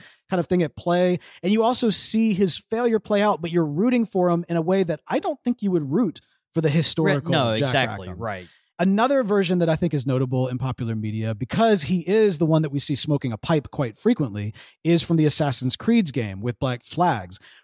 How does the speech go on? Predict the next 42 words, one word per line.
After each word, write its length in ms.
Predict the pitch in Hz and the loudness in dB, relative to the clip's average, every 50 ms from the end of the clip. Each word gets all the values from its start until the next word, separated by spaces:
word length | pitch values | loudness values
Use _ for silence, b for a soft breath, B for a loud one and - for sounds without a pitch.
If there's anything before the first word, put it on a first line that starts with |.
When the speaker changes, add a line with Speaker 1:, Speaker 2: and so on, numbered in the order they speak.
| b b | b b
Speaker 1:
where 200 | 139 170 170 165 | 2 2 2 2
Calico 360 | - - 214 220 226 - 233 208 | 2 2 2 2 4 4 2 2
Jack 280 | 160 190 190 185 - | 4 4 2 2 2
is 80 | 190 135 | 0 0
just 220 | - 185 - - | 0 0 -2 -2
kind 460 | - - - - - 226 240 262 240 | -6 -8 -10 -8 -4 0 2 4 4
of 140 | 214 190 156 | 4 4 2
a 80 | 165 147 | 2 0
drunk, 600 | 127 110 - 131 139 143 123 107 101 - - - - | 0 -2 -2 0 2 2 0 -2 -6 -10 -14 -6 -2
and 220 | 156 165 165 170 | 0 2 2 2
he's 140 | 165 196 175 | 2 0 0
just 200 | - 214 196 - | 0 -2 -2 -2
kind 200 | - 226 233 226 | -2 0 0 0
of 120 | 214 160 160 | 0 0 0
slovenly 640 | - - - 214 233 226 226 214 214 202 196 190 | -2 -2 0 0 0 0 2 2 0 2 2 2
all 240 | 180 170 170 165 165 | 2 2 2 2 2
over 200 | 165 156 151 160 | 0 0 -2 -4
the 60 | 156 | -6
place, 460 | - - - 160 156 151 147 135 - b b b b b b b b b b _ _ - | -8 -6 -4 0 0 2 2 0 -2 b b b b b b b b b b _ _ -6
and 680 | 160 170 175 175 175 175 175 175 175 170 170 151 143 - _ _ _ 175 - - | -2 0 0 2 2 2 2 2 2 0 -2 -4 -8 -12 _ _ _ -20 -14 -8
honestly, 340 | - 156 180 208 - 190 | -4 -2 0 0 2 0
probably 280 | 156 - 143 170 165 143 | 0 0 0 -2 -2 -2
closest 440 | - - 156 143 - 131 - - - | -2 -2 0 2 2 2 2 2 0
to 80 | - | -2
the, 240 | 131 123 117 113 107 101 | -4 -4 -4 -4 -6 -4
the, 180 | 110 123 120 110 | -2 -2 -2 -2
the 160 | 101 110 117 | -2 -2 -2
historically 880 | 127 123 - - 135 127 123 117 - 127 113 110 107 107 107 117 113 | 0 0 0 0 0 0 0 0 0 -2 -2 -2 -2 -4 -4 -4 -4
accurate 500 | 110 113 117 - - 120 113 107 107 104 - _ _ _ - | -2 -2 -4 -2 -2 -2 -2 -2 -2 -4 -8 _ _ _ -20
one, 580 | 131 117 143 190 233 214 180 165 156 151 151 - - | -10 -6 -2 0 2 2 2 2 2 0 0 -2 -4
except 280 | 175 - - 302 - | -4 -2 0 0 0
for 60 | 285 | 0
the 60 | 247 220 | 0 2
fact 220 | - 226 202 - | 0 0 0 0
that 100 | 202 180 | 0 0
I 40 | 180 | 2
would 120 | 180 170 147 | 2 0 0
say, 220 | - - 170 160 | 0 0 0 0
based 400 | 143 120 113 170 196 226 - - | 0 -2 -2 0 0 0 0 0
on 100 | 214 190 | 0 0
his 140 | 170 156 - | 0 -2 -2
history, 580 | - 214 - - - 160 151 143 135 131 131 | -2 -2 -2 0 0 0 2 2 2 0 -2